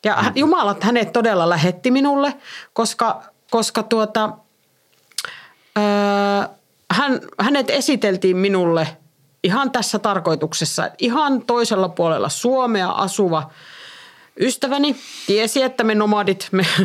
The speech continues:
Speaker 1: me pelastusarmeijan upseerit ollaan vähän tämmöisiä nomadeja, kun me, meitä määrätään
Speaker 2: Mm.
Speaker 1: paikkakunnalta toiselle, niin sit joskus si-,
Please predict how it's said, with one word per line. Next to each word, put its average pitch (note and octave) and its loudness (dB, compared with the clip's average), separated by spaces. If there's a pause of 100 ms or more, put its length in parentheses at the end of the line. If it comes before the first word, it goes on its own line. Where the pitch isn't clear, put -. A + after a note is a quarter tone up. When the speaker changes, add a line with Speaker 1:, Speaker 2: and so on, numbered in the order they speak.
(560)
Speaker 1:
me G3+ 0
pelastusarmeijan G3+ 0
upseerit E3+ 0
ollaan E3+ 2
vähän E3+ 0
tämmöisiä F3 0
nomadeja, E3+ 2
kun E3 -2
me, E3 0 (760)
meitä F#3 0
määrätään F3 2 (800)
Speaker 2:
Mm. G2 -4
Speaker 1:
paikkakunnalta F3 0
toiselle, E3+ 2
niin D#3+ -2 (280)
sit A3 -4 (600)
joskus A#3+ 0
si-, F#3 2